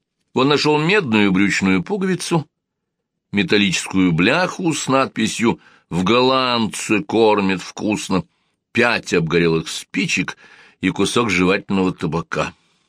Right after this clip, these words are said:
Пилон присел на корточки. Выхода не было. Хотя его глотка властно требовала вина, ему оставалось только иссохнуть в этих песках.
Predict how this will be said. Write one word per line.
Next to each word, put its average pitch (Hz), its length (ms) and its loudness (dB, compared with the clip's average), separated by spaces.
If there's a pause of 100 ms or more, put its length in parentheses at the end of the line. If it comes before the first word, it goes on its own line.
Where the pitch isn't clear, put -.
(1400)
Пилон 107 320 0
присел 95 380 2
на 90 100 2
корточки. - 640 -4 (840)
Выхода 82 720 -2
не 73 260 -4
было. 73 360 -4 (1800)
Хотя 220 440 0
его 143 340 2
глотка 107 800 2
властно 160 600 0
требовала 123 540 0
вина, 101 480 2 (640)
ему 85 200 2
оставалось 85 480 0
только 117 480 2
иссохнуть 92 720 -2
в - 20 0
этих 82 280 -4
песках. - 460 -8